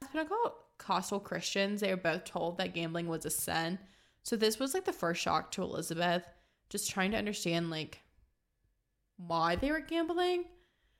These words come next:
But whenever they came back to the car, they were enraged with each other. David was saying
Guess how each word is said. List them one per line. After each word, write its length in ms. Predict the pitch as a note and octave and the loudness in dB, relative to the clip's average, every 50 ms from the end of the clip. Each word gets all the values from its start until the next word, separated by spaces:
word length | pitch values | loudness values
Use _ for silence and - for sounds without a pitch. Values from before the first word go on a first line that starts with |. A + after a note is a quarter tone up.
| _ _ _ _ A3+ G3+ | _ _ _ _ -10 -2
But 360 | - B3+ B3+ B3+ B3 A#3+ - - | 2 4 4 4 4 2 2 0
whenever 380 | B3 A#3+ A#3 A3 A3+ A#3+ C#4+ | 2 2 4 4 4 4 2
they 160 | D4 F4+ F#4 | 2 2 0
came 300 | F4+ - - B3 A3+ A3 | -2 -2 -2 -2 0 2
back 640 | A3 G3+ G3+ G3 G3 G#3 A3 - - - - - - | 2 4 4 4 4 2 0 -4 -10 -18 -20 -18 -16
to 140 | - - G3+ | -14 -8 -6
the 80 | G3+ G3 | -6 -6
car, 840 | - - - - F#3 E3+ E3+ E3+ E3+ E3 D3+ D#3 D3+ C#3+ F#3+ - - - _ _ _ _ _ _ _ _ _ _ _ _ - | -6 -8 -4 -2 0 2 2 2 2 2 0 0 -2 -4 -6 -8 -12 -20 _ _ _ _ _ _ _ _ _ _ _ _ -6
they 260 | G3 G3 F#3+ F#3 F3+ | 0 2 4 4 4
were 340 | F#3+ G3 F#3+ F#3 F3+ - - - - - _ _ _ _ _ _ - | 4 2 2 2 0 -2 -4 -8 -16 -20 _ _ _ _ _ _ -2
enraged 560 | G#3 G3+ F#3+ F3 E3+ F3 E3 E3 E3+ E3 F3+ | 0 2 2 2 2 2 2 2 0 -2 -4
with 120 | E3+ E3+ | -6 -8
each 160 | - - - F3 | -8 -6 -4 -4
other. 240 | D#3+ D#3+ D#3+ E3 | -4 -2 -2 -2
David 360 | E3 E3 E3+ E3+ E3+ E3+ E3+ E3+ | -2 0 0 0 0 0 0 -2
was 160 | F3 F3 - | -2 -2 -2
saying 600 | - - E3+ E3 E3 E3+ E3+ E3+ E3+ E3+ E3+ - | -2 -2 -2 0 0 -2 -2 -2 -4 -4 -6 -8